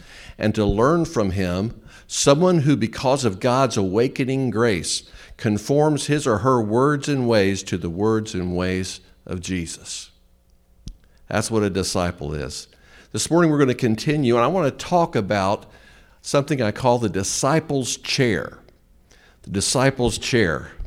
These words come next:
Now, before I tell you what it is, I'm gonna save that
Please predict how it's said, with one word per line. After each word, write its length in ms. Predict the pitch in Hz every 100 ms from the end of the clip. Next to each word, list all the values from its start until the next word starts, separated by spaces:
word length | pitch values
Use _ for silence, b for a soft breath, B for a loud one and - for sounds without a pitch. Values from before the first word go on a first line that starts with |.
| - _ _ - - - - _ - B B B -
Now, 140 | 113
before 440 | 117 127 - 196 151
I 120 | 143
tell 320 | - 160 165
you 180 | 135 120
what 240 | 107 107
it 140 | 95 95
is, 260 | 85 73
I'm 140 | 107 123
gonna 120 | 110
save 400 | - 135 127 104
that 360 | 117 104 -